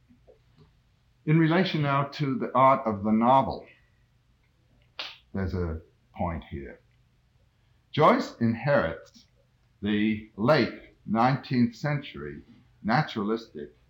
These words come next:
novel tradition. His masters, the ones he turns his, uh, thoughts to, are those, uh, who were the, the masters of the great naturalistic novel. But this little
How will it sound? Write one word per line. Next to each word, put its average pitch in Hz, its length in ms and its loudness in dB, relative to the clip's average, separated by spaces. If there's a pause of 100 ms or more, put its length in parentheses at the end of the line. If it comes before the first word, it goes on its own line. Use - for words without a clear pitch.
(120)
novel 90 520 -2 (180)
tradition. - 480 -10 (1160)
His 101 240 -2
masters, 101 680 -4
the 92 80 -6
ones 85 420 -6
he 82 320 -6
turns 92 320 -6
his, 76 340 -12
uh, 69 280 -14 (100)
thoughts 101 420 -4
to, 92 320 -8 (520)
are 127 160 -2
those, 101 420 -4 (260)
uh, 104 340 -6 (140)
who 113 240 -4
were 110 200 -4
the, 101 200 -6 (160)
the 92 60 -10
masters 90 480 -10
of 90 160 -14
the 95 60 -10
great 87 340 -10 (540)
naturalistic 90 760 -10
novel. 104 480 -8 (840)
But 120 160 -6
this - 260 -10
little 151 420 -4